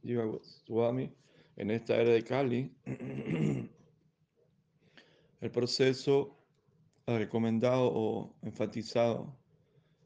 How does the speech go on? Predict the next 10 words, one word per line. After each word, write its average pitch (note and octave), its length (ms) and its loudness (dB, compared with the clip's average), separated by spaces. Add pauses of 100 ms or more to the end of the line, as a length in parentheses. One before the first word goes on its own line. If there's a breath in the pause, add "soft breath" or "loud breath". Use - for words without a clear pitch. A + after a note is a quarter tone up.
(1040 soft breath)
es A#2 460 2
el G#2+ 240 -8
Kirtan, G#2+ 380 -4
cantar G#2+ 380 0
los A2+ 140 -2
santos A2+ 320 -2
nombres A2+ 280 2
de A2+ 60 0
Dios, B2+ 440 -4
¿no? - 160 -12